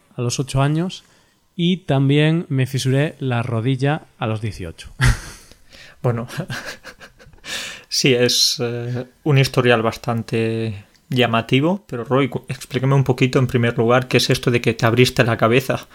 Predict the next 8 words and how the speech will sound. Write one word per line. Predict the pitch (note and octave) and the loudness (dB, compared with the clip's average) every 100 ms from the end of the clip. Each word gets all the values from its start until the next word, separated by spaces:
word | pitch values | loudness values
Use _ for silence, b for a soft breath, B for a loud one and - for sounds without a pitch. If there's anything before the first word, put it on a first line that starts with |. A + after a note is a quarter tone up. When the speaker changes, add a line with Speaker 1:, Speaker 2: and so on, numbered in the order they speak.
| B - | B -6
Speaker 2:
porque | - A#2 | -2 0
normalmente | A#2+ C3 B2+ C3 C#3 | 2 4 4 2 2
quien | C3+ B2+ | 2 4
se | - | 4
abre | A#2 B2+ | 4 4
la | A#2+ | 4
cabeza | A#2 A#2 B2 D3+ D3 - | 4 4 4 0 -2 -2
muere. | B2+ C3 C#3 A#2 | 2 4 4 0